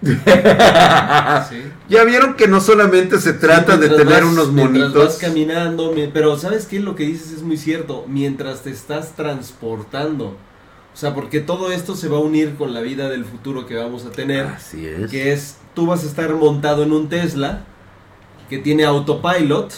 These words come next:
Speaker 1: Así es.
Speaker 2: Mientras estás trasladándote, ya sea a tu escuela, a tu trabajo, vas conectado en el metaverso. Pero si no tienes una buena conectividad,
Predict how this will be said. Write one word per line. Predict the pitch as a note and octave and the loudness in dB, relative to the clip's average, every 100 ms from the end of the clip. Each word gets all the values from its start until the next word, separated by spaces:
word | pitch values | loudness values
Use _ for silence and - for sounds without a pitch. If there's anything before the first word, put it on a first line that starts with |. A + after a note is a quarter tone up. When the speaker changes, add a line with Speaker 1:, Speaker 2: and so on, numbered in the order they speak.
| - | -2
Speaker 1:
Así | G2 F2+ - E2+ | 0 0 -2 -2
es. | F2+ C#3+ D3 C3+ | 0 0 -2 -4
Speaker 2:
Mientras | C#3+ C#3 C#3+ C#3 | -2 -2 -2 -4
estás | C#3 - F3 G3 - - D3 | -6 -6 -6 -6 -10 -16 -10
trasladándote, | C#3+ B2+ B2+ C3+ D3+ D#3 C#3 B2+ | -8 -8 -8 -4 -2 -2 -4 -8
ya | C3+ | -8
sea | C3+ C#3+ C#3 | -8 -8 -8
a | A#2 | -10
tu | A#2 G#2+ G2+ G2 F#2+ G2 | -12 -12 -10 -12 -14 -12
escuela, | G2+ G2 - D3 C#3+ D3 C#3+ C#3 C3+ C3+ C3 A2+ | -12 -12 -4 0 0 0 -2 -4 -6 -6 -6 -8
a | - | -10
tu | G#2+ | -14
trabajo, | A2+ A2+ C#3+ D#3 D#3 G#3 - _ _ _ _ - | -12 -6 -4 -4 -6 -12 -14 _ _ _ _ -12
vas | B2+ C#3+ | -8 -8
conectado | D3 C#3+ B2+ - C3 | -6 -8 -8 -10 -10
en | B2+ | -10
el | B2 | -8
metaverso. | A#2+ A#2 B2 D3 D3+ - A2 - - - - - - - | -8 -8 -6 -6 -6 -10 -20 -20 -20 -20 -20 -20 -20 -6
Pero | - D3+ D3 | 2 2 2
si | C#3+ | -2
no | D3+ E3 | -2 -2
tienes | E3+ E3 D#3 | -2 -4 -4
una | D#3 | -4
buena | D3+ D3+ D3 | -2 -2 -2
conectividad, | D3 C3+ C#3 C3+ C3 C#3 | -6 -8 -6 -6 -6 -10